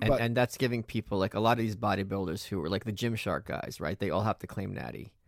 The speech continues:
Speaker 2: Is that true?
Speaker 1: Yeah. So, uh, if you look at them on Instagram, they're, these guys look amazing, very young, very kinda cut and just, like, superhuman. And they all insist that they're not using anything.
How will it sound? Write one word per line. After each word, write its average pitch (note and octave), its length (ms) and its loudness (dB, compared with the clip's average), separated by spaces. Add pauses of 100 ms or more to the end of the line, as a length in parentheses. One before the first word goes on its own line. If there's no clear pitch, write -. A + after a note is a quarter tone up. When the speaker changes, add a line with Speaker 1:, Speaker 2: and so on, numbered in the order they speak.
(200)
Speaker 2:
Is B2+ 120 -4
that A#2 140 -4
true? A#2 280 -6
Speaker 1:
Yeah. E2 300 -4 (180)
So, G#2+ 420 2
uh, C2+ 140 -4
if - 160 -2
you A#2 80 2
look A#2 180 4
at B2+ 80 2
them A#2 160 2
on G#2+ 160 0
Instagram, G2+ 680 -2
they're, F2+ 300 0
these F#2+ 300 -6
guys G2+ 320 -2
look G2 180 -8
amazing, G2+ 680 -2 (500)
very G#2 400 2
young, G2+ 540 0
very G2 360 0
kinda F2 460 -4
cut F#2+ 380 0
and F2+ 120 -4
just, - 200 -10
like, F2+ 160 -6
superhuman. F#2 720 -4 (440)
And A2 140 -2
they G#2 80 2
all G2+ 200 4
insist G2 560 -2
that F2 120 -4
they're F#2 160 -2
not E2+ 240 -4
using F2 420 -6
anything. F2 540 -8